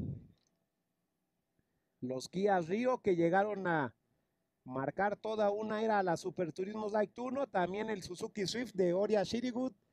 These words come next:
que va por el campeonato, que ha demostrado velocidad, que tiene con qué pelear al tú por tú.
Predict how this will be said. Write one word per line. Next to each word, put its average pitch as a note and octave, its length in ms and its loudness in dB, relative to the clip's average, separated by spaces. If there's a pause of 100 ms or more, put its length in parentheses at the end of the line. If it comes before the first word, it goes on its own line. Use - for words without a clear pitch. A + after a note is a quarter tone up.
(260)
que D3 160 2
va F3+ 200 0
por G3 220 -2
el F#3 120 2
campeonato, G#3 680 -2
que G3+ 80 4
ha G3 80 6
demostrado G3+ 580 0
velocidad, F#3+ 580 0 (120)
que F#3 120 4
tiene G#3 440 2
con F3 260 -4
qué G#3+ 380 2 (760)
pelear F#3 440 2
al G3 180 0
tú B3 160 -6
por G3 260 -2
tú. A3+ 400 -2